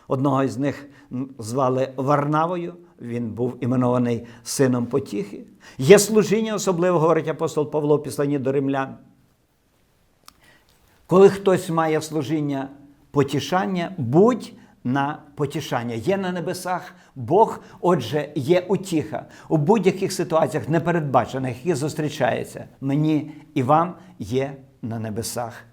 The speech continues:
Бог. Розуміє, знає, усміхається з нами і плаче біля гробу Лазаря.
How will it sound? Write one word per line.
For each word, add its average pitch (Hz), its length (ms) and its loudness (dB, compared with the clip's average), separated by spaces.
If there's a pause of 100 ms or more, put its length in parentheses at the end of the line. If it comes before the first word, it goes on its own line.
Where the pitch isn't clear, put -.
Бог. 104 300 -8 (160)
Розуміє, 160 760 2 (200)
знає, 139 560 -2 (840)
усміхається 202 840 6
з 147 80 2
нами 139 420 2 (360)
і 139 80 0
плаче 151 580 0 (220)
біля 123 420 0 (380)
гробу 104 580 -2 (180)
Лазаря. 101 500 0